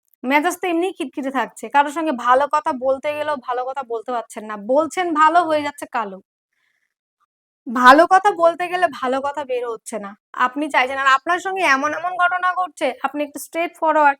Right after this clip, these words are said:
সত্যি কথা বলতে ভীষণ ভালোবাসেন মো-, এই ধনু। তো কি হচ্ছে?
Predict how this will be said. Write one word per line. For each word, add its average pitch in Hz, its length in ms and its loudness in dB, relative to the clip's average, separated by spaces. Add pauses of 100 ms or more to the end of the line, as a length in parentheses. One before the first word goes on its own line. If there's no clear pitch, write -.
সত্যি 294 420 -8
কথা 294 200 -2
বলতে 277 240 -6
ভীষণ 247 400 -12
ভালোবাসেন 294 540 0
মো-, 262 240 -6 (420)
এই 247 180 0 (120)
ধনু। 262 300 0 (600)
তো - 60 -12
কি 294 240 -4
হচ্ছে? 339 320 4